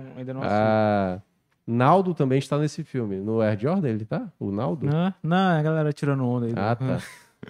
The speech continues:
Speaker 2: Ah, falei de The Capture semana passada, não é na Apple, e sim na Lionsgate. Eu tenho uma Lionsgate,
Speaker 1: Hum.
Speaker 2: porque antigamente
Speaker 1: Você
Speaker 2: eu
Speaker 1: tem muito stream, né, Thiago?
Speaker 2: Na verdade,
Speaker 1: Impressionante, né?
Speaker 2: ah, eu, como eu sou cliente da Vivo, eu tinha direito à Paramount Plus.
Speaker 1: Ah,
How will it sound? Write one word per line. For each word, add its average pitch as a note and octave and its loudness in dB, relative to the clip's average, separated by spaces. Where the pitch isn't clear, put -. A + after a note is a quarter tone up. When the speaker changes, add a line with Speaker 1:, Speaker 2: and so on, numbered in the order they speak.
Speaker 2:
Ah, A2 2
falei B2 0
de A#2+ -2
The B2 0
Capture C#3 -2
semana G#2+ -2
passada, C3 -2
não A#2 -2
é A2 2
na A#2 -2
Apple, F2 -4
e F2 -8
sim - -8
na A2+ -2
Lionsgate. G#2 0
Eu G3 0
tenho F3+ 0
uma E3 2
Lionsgate, B2 -2
Speaker 1:
Hum. B2 -6
Speaker 2:
porque A#2+ 2
antigamente C3 2
Speaker 1:
Você A3+ 4
Speaker 2:
eu C#3 4
Speaker 1:
tem F#3 8
muito G3 6
stream, F3+ 4
né, D#3+ 4
Thiago? B2 0
Speaker 2:
Na F#3+ 8
verdade, E3+ 6
Speaker 1:
Impressionante, A#2 -2
né? C3 2
Speaker 2:
ah, - -6
eu, B2 2
como C3 -2
eu C3+ 0
sou B2+ -2
cliente A#2 -2
da G#2+ 2
Vivo, A2 0
eu A2+ 2
tinha E3 0
direito E3 0
à D#3+ 0
Paramount E3+ 2
Plus. D3+ 2
Speaker 1:
Ah, C3+ -2